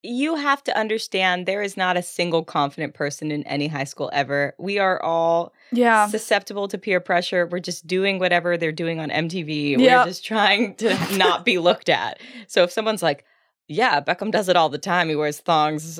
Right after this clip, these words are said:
Speaker 1: and he backflips and shit," I'd be like, "Apparently that's what we're doing now."
Speaker 2: We're doing that now. And if the cool guy does it, I'm definitely doing it.
Speaker 1: Yeah.
Speaker 2: I mean, that
Speaker 1: That
Speaker 2: was not me in high school, to be very frank. But,
Speaker 1: No.
Speaker 2: um, other people, I'm sure, <laughs> were doing,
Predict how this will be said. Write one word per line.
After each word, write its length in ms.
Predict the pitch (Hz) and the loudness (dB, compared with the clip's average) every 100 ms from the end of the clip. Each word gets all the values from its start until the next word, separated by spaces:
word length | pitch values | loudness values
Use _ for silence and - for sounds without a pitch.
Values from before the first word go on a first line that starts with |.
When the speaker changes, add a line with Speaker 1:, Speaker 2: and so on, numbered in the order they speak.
| - | -4
Speaker 1:
and 280 | 156 151 175 | -2 0 -2
he 100 | 151 | -2
backflips 560 | 156 190 - 151 - | -2 -2 -2 -4 -4
and 160 | 151 147 | -6 -2
shit," 240 | 156 135 | -2 0
I'd 120 | - 156 | -2 0
be 100 | 160 | -2
like, 220 | 147 - _ - | -2 -4 _ -12
"Apparently 440 | 156 185 233 247 | -8 -6 -6 -6
that's 320 | 214 196 - _ | -6 -8 -14 _
what 120 | 170 | -10
we're 80 | 180 | -8
doing 300 | 175 269 427 | -6 -4 -4
now." 300 | - - - | -6 -8 -12
Speaker 2:
We're 180 | - 220 | 2 4
doing 260 | 214 226 320 | 6 4 4
that 120 | 277 | 4
now. 240 | 196 190 | 4 2
And 100 | 190 | 2
if 120 | 233 - | 0 0
the 80 | |
cool 260 | 247 254 262 | 4 6 8
guy 200 | 294 302 | 8 4
does 260 | 320 320 349 | 4 2 0
it, 100 | 269 | 2
I'm 180 | 254 254 | 4 4
definitely 500 | 180 226 226 190 180 | 4 0 0 -2 -2
doing 340 | 185 185 185 | 0 -2 0
it. 140 | 185 | -2
Speaker 1:
Yeah. 260 | 156 151 151 - _ _ - _ - | 0 -2 -2 -8 _ _ -20 _ 0
Speaker 2:
I 40 | |
mean, 100 | 196 | 2
that 60 | 190 | 4
Speaker 1:
That 100 | 214 | 4
Speaker 2:
was 140 | 214 | 2
not 240 | 196 160 - | 0 -2 -4
me 100 | 160 | -8
in 80 | |
high 200 | 185 156 | -8 -8
school, 260 | - - 147 | -10 -10 -12
to 60 | 196 | -12
be 260 | - - - _ | -14 -16 -18 _
very 260 | 185 147 165 | -8 -8 -8
frank. 380 | - - 180 - | -10 -10 -12 -6
But, 180 | 170 165 | -4 -2
Speaker 1:
No. 240 | 139 - | -4 -4
Speaker 2:
um, 460 | 170 160 143 170 196 _ _ | -4 -4 -6 -10 -12 _ _
other 260 | 202 349 440 | 4 4 4
people, 420 | 320 302 285 233 | 4 2 4 4
I'm 160 | 190 202 | 4 0
sure, 360 | - 151 - 202 - 247 | -4 -4 -2 -2 0 0
<laughs> 240 | - - - | 2 2 4
were 140 | 277 | 2
doing, 440 | 226 269 262 262 | 4 4 6 4